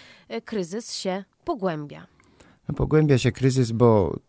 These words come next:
Speaker 2: taka moja praca, ja jestem właśnie specjalistą do spraw przeciwdziałania przemocy w rodzinie. Od dwudziestu lat jestem, y, przewodniczącym zarządu tego stowarzyszenia. Kiedy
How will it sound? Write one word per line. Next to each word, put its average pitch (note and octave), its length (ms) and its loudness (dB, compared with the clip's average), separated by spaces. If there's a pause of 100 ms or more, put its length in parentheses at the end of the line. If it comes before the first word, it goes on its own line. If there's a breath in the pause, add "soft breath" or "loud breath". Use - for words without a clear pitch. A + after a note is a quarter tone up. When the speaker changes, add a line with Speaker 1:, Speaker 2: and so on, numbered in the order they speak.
Speaker 2:
taka A2+ 260 0
moja A2+ 240 4
praca, A#2 400 0
ja G#2+ 120 0
jestem G#2 260 -4
właśnie G#2 280 -4
specjalistą G#2 680 -4
do F#2+ 140 -8
spraw - 280 -8
przeciwdziałania G2+ 680 -4
przemocy G2 500 -4
w F#2 60 -8
rodzinie. G2+ 540 -2
Od F2+ 280 -10 (420 loud breath)
dwudziestu F#2+ 460 -6
lat G2+ 220 0
jestem, G2 320 -6
y, F2+ 500 -10
przewodniczącym G2 800 -6
zarządu A2 500 -4
tego G#2+ 240 -4
stowarzyszenia. G#2+ 840 -4 (840 loud breath)
Kiedy A#2+ 380 0